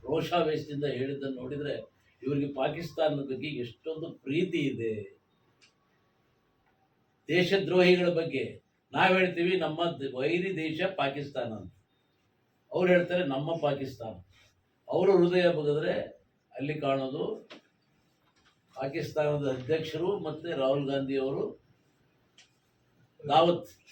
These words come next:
ಬಿರಿಯಾನಿ ತಿನ್ನೋದು ದೃಶ್ಯ ಅಲ್ಲಿ ಕಂಡು ಬರ್ತಾ ಇತ್ತು. ಅವರಿಗೆ ವೈರಿ, ನಮ್ಮ ಪಾಕಿಸ್ತಾನ ವೈರಿ ದೇಶ ಅನ್ನೋದು ಅವ್ರ ಬಾಯಲ್ಲಿ ಬರ್ಲಿಲ್ಲ.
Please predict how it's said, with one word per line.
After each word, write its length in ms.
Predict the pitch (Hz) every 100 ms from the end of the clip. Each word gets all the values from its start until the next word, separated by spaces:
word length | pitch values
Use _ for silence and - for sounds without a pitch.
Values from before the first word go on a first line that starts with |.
| - _ _ -
ಬಿರಿಯಾನಿ 420 | 135 165 185 190 170
ತಿನ್ನೋದು 800 | 165 165 151 143 185 165 139
ದೃಶ್ಯ 200 | 131 -
ಅಲ್ಲಿ 260 | 156 135 -
ಕಂಡು 220 | 107 113
ಬರ್ತಾ 280 | 107 104 123
ಇತ್ತು. 320 | 107 - - - _ _ _ _ _ _ _ -
ಅವರಿಗೆ 260 | 175 185
ವೈರಿ, 420 | 170 190 202 214
ನಮ್ಮ 300 | 170 160 190
ಪಾಕಿಸ್ತಾನ 680 | 156 156 170 190 190 196 190
ವೈರಿ 360 | 185 170 185 175
ದೇಶ 240 | 180 -
ಅನ್ನೋದು 240 | 170 175 170
ಅವ್ರ 120 | 151
ಬಾಯಲ್ಲಿ 320 | 156 170 151
ಬರ್ಲಿಲ್ಲ. 320 | 147 156 165